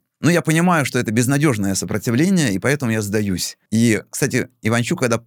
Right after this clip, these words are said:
проиграл матч Пономареву, он сказал: "Главная сила Пономарева в том, что он никогда не сдается. Он не, еще не знает, что надо сдаться на два часа раньше и сохранить силы на завтрашнюю партию. Когда он это поймет,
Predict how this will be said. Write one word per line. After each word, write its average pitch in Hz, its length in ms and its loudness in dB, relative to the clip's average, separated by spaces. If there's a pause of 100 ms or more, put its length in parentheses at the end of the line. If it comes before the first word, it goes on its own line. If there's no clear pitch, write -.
(100)
проиграл 113 360 0
матч 113 240 -2
Пономареву, 107 520 0
он 101 100 -2
сказал: 110 460 -4 (420)
"Главная 123 360 0
сила 120 260 0
Пономарева 110 540 0
в - 80 -10
том, 143 160 -2
что 101 200 -4
он 113 220 0 (300)
никогда 113 320 0
не 107 120 0
сдается. 107 540 -2 (180)
Он 104 140 0
не, 120 200 2
еще - 160 -2
не 127 120 2
знает, 131 300 0
что - 140 -8
надо 101 280 -2 (440)
сдаться 90 540 -2 (640)
на 113 120 0
два 127 180 2
часа - 240 -2
раньше 110 520 -2
и - 40 -8
сохранить 123 400 -2
силы 151 340 0 (120)
на 101 180 -2
завтрашнюю 117 520 -2
партию. 98 460 -4 (260)
Когда 101 400 -2 (800)
он 113 180 0
это 101 160 -2
поймет, 120 520 0